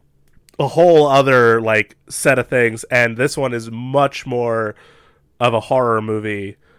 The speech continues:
than Jaws is. Jaws is, has a sense of whimsy and fun, whereas Alien, y-, y-, no, that, there's noth-, it's not in there at all. There's no whimsy.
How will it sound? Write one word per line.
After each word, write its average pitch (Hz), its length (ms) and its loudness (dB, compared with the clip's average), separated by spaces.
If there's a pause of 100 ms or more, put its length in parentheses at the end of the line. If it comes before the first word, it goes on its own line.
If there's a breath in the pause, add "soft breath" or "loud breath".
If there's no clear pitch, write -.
(220)
than 107 200 -4
Jaws 110 380 -2
is. - 180 -18
Jaws 156 380 2
is, 123 240 -4
has 123 220 -4
a 113 40 -8
sense 135 220 -8
of 107 120 -8
whimsy 117 520 -6
and 95 160 -10
fun, 117 500 -4 (300 soft breath)
whereas 113 420 0
Alien, 117 560 0 (720 soft breath)
y-, 147 420 -14
y-, 170 200 -8
no, 147 320 0
that, - 240 -6
there's 123 180 -6
noth-, 120 240 -2
it's 131 240 -6
not 117 160 -4
in 113 80 -8
there 101 160 -8
at 92 60 -10
all. - 240 -18
There's 139 160 -4
no 143 120 2
whimsy. 110 480 -2